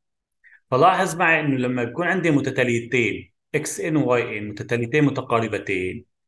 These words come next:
أي، شو معنات متقاربتين؟ يعني ن-، إلى هاي، ل-، ل-، ل-، للمتتالية هاي إلى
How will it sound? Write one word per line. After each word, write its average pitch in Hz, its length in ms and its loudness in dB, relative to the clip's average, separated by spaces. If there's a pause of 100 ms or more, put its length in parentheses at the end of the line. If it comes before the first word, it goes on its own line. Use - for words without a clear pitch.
(440)
أي، 127 460 -2 (100)
شو - 140 -4
معنات 170 280 4
متقاربتين؟ 120 520 -4
يعني 113 240 0
ن-، 117 60 4
إلى 151 420 2
هاي، 147 200 4
ل-، 127 220 2
ل-، 131 240 -4
ل-، 117 440 -2
للمتتالية 120 1000 0
هاي 127 380 0
إلى 127 400 0